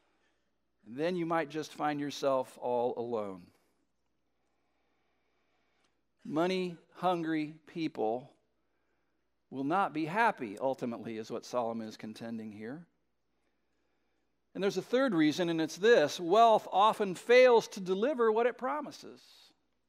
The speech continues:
It often fails to deliver what it promises. Verse twelve, <clears throat> "The sleep of a laborer," talking about a common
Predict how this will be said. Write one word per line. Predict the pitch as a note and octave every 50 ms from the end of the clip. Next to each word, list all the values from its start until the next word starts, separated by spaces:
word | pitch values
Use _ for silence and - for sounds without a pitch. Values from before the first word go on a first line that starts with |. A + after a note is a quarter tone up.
| _ _ _ _ _ _ _ _ _ _ _ _ _ _ _ _ _ _ _ _ _ _ _ _ _ _ _ _ _ _ _ _ _ _ _ _ _ _ _ _ _ _ _ _ _ _ _ _ _ _ _
It | - D#3+
often | F3 F#3+ F#3+ - F#3+ E3
fails | - - - A#3 A#3 A3+ G#3+ G3 F#3 F3 C#3+
to | - -
deliver | E3 D#3+ F3 F3+ G3+ G#3 F3+ F3 E3
what | D#3+ E3 E3 D#3+
it | D3+ -
promises. | - - - E3 D3+ C#3+ C#3 B2+ A#2+ - - G#2+ F#2 F2+ - - - - - - - G3+
Verse | A#3 A#3+ - -
twelve, | - - - F#3 F3+ E3+ D3 B2 G2+ - - - -
<clears throat> | - G#3+ A#3 - _ _ _
"The | - - E3+ B2 G2+ F#2+ G2+ A#2+
sleep | B2 - - - B3 C#4 D#4 C4+ G#3 G#3+ - - - _ _ _ _ _ _ _ _ _ _ _ _ _ _ _
of | - D3+
a | D#3 D#3
laborer," | D#3 F#3 C4 D#4+ F4+ F#4+ D#4+ B3+ E3 D3 C3+ B2+ A#2+ B2+ E3+ A3 A3+ - - - _ _ _ _ _ _ _ _ _ _ _ _
talking | - E3+ F3
about | D#3+
a | C#3
common | - - - G3 F#3+ F#3+ G3+ F#3+ F#3+ G3 F3